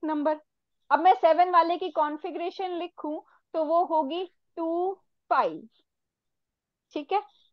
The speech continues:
जिस, जिस, जिस element का atomic number अगर सेवन होगा, जो मैंने हाफ लिया mass number के, तो उसकी configuration होनी चाहिए टू फ़ाइव। अब मैंने टू फ़ाइव वाले के लिए क्या बोला कि उस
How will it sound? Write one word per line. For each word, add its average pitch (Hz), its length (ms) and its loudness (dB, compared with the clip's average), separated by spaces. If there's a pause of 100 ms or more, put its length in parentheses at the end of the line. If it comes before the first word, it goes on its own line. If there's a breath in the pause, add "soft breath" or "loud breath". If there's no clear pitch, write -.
जिस, 262 300 -4
जिस, 233 160 0 (160)
जिस 285 220 0
element 302 520 -2
का 269 400 6
atomic 277 480 0
number 277 360 -2
अगर 277 220 2
सेवन 285 380 -4
होगा, 254 360 0
जो 285 160 -4
मैंने 269 220 -4
हाफ 285 380 0
लिया 294 220 2
mass 262 340 -4
number 226 320 -8
के, 339 240 -6
तो - 420 -8
उसकी 311 320 -6
configuration 311 840 0
होनी 302 340 -2
चाहिए 277 420 2
टू 339 260 0 (120)
फ़ाइव। 220 280 -6 (420)
अब 269 220 -2
मैंने 339 320 -4
टू 370 160 -4
फ़ाइव 320 320 2
वाले 330 260 2
के 349 120 -6
लिए 349 120 -2
क्या 311 300 6
बोला 294 380 4
कि - 360 -10
उस 403 280 -4